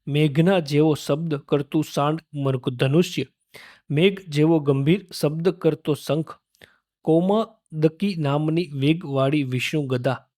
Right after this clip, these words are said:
સેંકડો ફૂલડીઓવાળી વિદ્યાધર નામની તલવાર, અક્ષય બાણોથી ભરેલા બે પાથા અને સર્વ લોકપાલો સહિત સુનંદ વગેરે મુખ્ય પાર્ષદો,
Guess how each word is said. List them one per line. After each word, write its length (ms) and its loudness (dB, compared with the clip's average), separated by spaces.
સેંકડો 540 0
ફૂલડીઓવાળી 920 -2
વિદ્યાધર 600 0
નામની 400 -4
તલવાર, 440 0
અક્ષય 420 -2
બાણોથી 720 0
ભરેલા 380 2
બે 260 0
પાથા 520 -4
અને 480 -4
સર્વ 420 0
લોકપાલો 640 2
સહિત 400 -2
સુનંદ 460 2
વગેરે 460 2
મુખ્ય 360 -2
પાર્ષદો, 680 -4